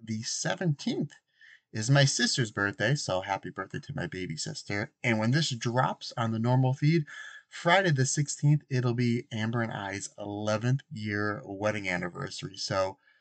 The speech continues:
very interesting and busy week here for the fine folks of the Stardom Cast. So well wishes and love, uh, and positivity to all. Uh, and if you have a birthday this week, hey, or next week, send me a message, 'cause it seems to be a lot of birthdays <laughs> are in the month of June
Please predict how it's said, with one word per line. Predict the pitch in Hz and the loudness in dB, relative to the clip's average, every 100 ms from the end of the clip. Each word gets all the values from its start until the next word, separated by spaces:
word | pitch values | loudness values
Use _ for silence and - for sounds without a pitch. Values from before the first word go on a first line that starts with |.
| _ _ - | _ _ 4
very | 208 226 | 4 4
interesting | 208 220 - 202 185 | 2 0 0 0 4
and | 165 | 6
busy | 151 220 - 196 | 6 4 2 0
week | 220 185 151 | 2 2 6
here | 147 147 | 8 8
for | - 151 | 8 6
the | 139 | 8
fine | 139 - 151 156 151 | 6 6 6 8 6
folks | - 139 143 - - | 4 6 6 4 2
of | 131 127 | 4 4
the | 131 | 2
Stardom | - 120 117 113 | 4 4 4 2
Cast. | 113 98 - | 2 0 0
So | 117 | -2
well | 113 143 151 | 4 6 8
wishes | 139 135 135 117 | 6 6 2 0
and | - 107 | -2 -10
love, | 110 117 127 127 120 117 | -2 4 8 8 4 0
uh, | 113 110 107 98 | 2 6 6 2
and | - - | -2 2
positivity | 143 135 123 - 120 120 110 110 - - - - _ - | 4 6 2 0 0 0 -2 -2 -4 -20 -20 -20 _ -2
to | - 120 107 - | 4 4 4 2
all. | 101 90 90 - _ | 2 2 0 -10 _
Uh, | 98 101 | 2 2
and | 98 | 2
if | 98 | 0
you | 156 | 2
have | 156 | 4
a | |
birthday | 135 170 175 | 2 4 4
this | 165 175 | 4 0
week, | 196 214 - - - | 0 -2 -4 -8 0
hey, | 151 180 | 2 6
or | 123 | 6
next | 139 151 190 | 6 4 2
week, | 185 | -2
send | 139 147 185 | 2 2 2
me | 208 | 0
a | |
message, | 202 254 - 127 - - - | 0 0 0 -2 -2 -4 -4
'cause | 117 | -4
it | 117 | -2
seems | - 160 151 | 0 2 6
to | |
be | 147 147 | 4 6
a | 127 | 4
lot | 127 131 139 147 151 | 4 4 6 6 6
of | 139 | 4
birthdays | 131 139 143 113 110 110 117 | 6 4 4 2 2 0 2
<laughs> | 135 | 4
are | - 135 | 6 6
in | 127 | 4
the | 120 | 4
month | 120 117 120 - | 2 2 0 -4
of | 110 | -6
June | 110 113 113 | 2 2 2